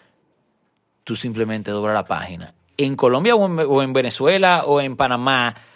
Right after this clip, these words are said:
eh, perdón, Colombia, Panamá, perdón, y Curazao, lo que pasaba, pasaba, y todo el mundo estaba en la misma página, y todo el mundo estaba como que, como que, "Vamos a ayudarte, estamos bien".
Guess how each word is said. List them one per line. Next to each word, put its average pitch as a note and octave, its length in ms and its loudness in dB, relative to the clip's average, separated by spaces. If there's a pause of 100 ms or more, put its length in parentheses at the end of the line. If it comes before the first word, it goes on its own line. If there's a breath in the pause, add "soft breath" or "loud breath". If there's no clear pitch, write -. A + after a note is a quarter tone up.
(180 loud breath)
eh, C3 180 -2
perdón, C#3+ 240 2
Colombia, G3 320 2
Panamá, A2 380 0
perdón, A#2 280 -2
y A2+ 140 -8
Curazao, A2 600 0 (340 loud breath)
lo F3 220 2
que F3 120 2
pasaba, D3+ 500 -2
pasaba, G#2+ 500 -4
y G2+ 60 -8
todo B2 100 -4
el C3 60 -4
mundo C#3+ 240 -6
estaba C#3 200 -4
en C3+ 60 -8
la B2+ 60 -6
misma B2+ 260 -6
página, F#2+ 360 -4
y G2 60 -8
todo A#2 80 -6
el A#2 60 -6
mundo C3 160 -8
estaba C3+ 340 0 (300 loud breath)
como B2 200 -4
que, A#2 460 2 (240 loud breath)
como B2 220 -4
que, B2+ 100 -2
"Vamos F3 220 2
a - 20 2
ayudarte, E3 540 0
estamos G3 360 -2
bien". E3 560 -2